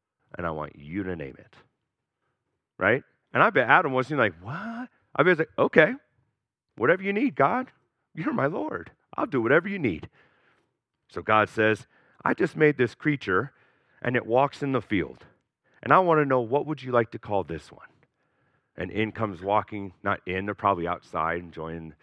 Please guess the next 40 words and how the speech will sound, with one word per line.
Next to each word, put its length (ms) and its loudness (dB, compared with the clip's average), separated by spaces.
enjoying 340 -10
the 80 -12
beauty 280 -10
of 60 -14
creation, 360 -6
comes 240 -10
walking 460 0
this 180 -6
herd 420 0
of 180 -8
animals 640 -8
right 240 -2
before 400 -8
Adam 320 -2
and 100 -16
God. 340 -4
And 100 -8
as 160 -2
it 100 -10
walks 280 -2
by, 300 2
Adam 260 -4
acknowledges 640 -6
its 120 -14
beauty. 480 -12
"Oh, 120 -6
I, 140 -4
God, 300 -2
God, 180 2
I 100 -4
love 640 -2
the 120 -10
golden 480 -4
coat 500 -12
of 120 -10
that 160 -4
animal. 420 -10
Look 180 -6
at 80 -2
its, 180 -8